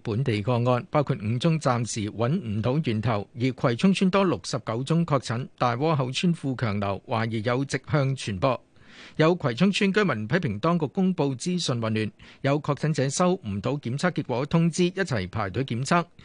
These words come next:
又指大廈走廊垃圾堆積如山，衛生情況惡劣。張舉能譴責試圖威嚇審理社會事件或國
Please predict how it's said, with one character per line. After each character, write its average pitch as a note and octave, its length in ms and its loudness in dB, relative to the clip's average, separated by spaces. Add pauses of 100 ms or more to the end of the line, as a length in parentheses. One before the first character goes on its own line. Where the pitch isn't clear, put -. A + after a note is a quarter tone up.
(200)
又 D3+ 200 4
指 E3+ 220 -2
大 C3 200 0
廈 B2 160 0
走 B2 200 -2
廊 D3+ 200 0
垃 B2 160 -2
圾 D#3+ 340 -2
堆 E3 180 2
積 E3 180 -4
如 F2+ 180 -8
山， E3 280 0 (140)
衛 B2+ 240 -2
生 F3 280 0
情 A#2+ 260 -8
況 A#2+ 240 -4
惡 A#2 220 -4
劣。 A2 180 -4 (560)
張 F3 220 4
舉 C#3+ 160 0
能 G#2 260 -4
譴 C3+ 220 -4
責 C#3+ 200 0 (100)
試 D3 200 -4
圖 A2 200 -6
威 E3+ 140 4
嚇 D3 160 0
審 C3+ 300 -8
理 D#3 140 0
社 C3 160 -4
會 D#3+ 120 -2
事 C#3 220 -4
件 C3 240 -2 (360)
或 D3 160 2 (100)
國 D#3 220 0